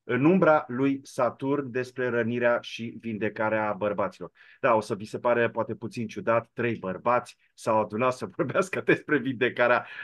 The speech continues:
uh, bărbaților, dar nu este nimic ciudat în treaba asta. Uh, așadar, o carte,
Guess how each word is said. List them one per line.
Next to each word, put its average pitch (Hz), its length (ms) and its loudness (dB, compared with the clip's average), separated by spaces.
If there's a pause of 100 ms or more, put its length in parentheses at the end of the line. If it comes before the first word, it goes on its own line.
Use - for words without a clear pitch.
uh, 117 340 4
bărbaților, 120 580 0
dar 156 220 4
nu 175 60 8
este 165 200 4
nimic 139 280 -2
ciudat 113 340 -2
în 104 120 -6
treaba 104 340 0
asta. - 340 -6 (540)
Uh, 135 640 2 (120)
așadar, 165 480 0
o 160 100 2
carte, 170 720 0